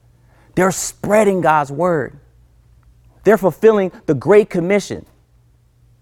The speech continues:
And how dare we sometimes allow our own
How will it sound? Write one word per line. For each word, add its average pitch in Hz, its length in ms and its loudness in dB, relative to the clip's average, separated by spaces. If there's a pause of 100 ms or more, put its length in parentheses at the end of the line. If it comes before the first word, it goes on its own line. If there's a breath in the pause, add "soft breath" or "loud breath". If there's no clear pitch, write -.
(1200)
And 139 100 -6
how 170 180 2
dare 180 360 4
we 170 160 2
sometimes 123 640 -6
allow 147 380 2
our 170 220 2
own 185 480 0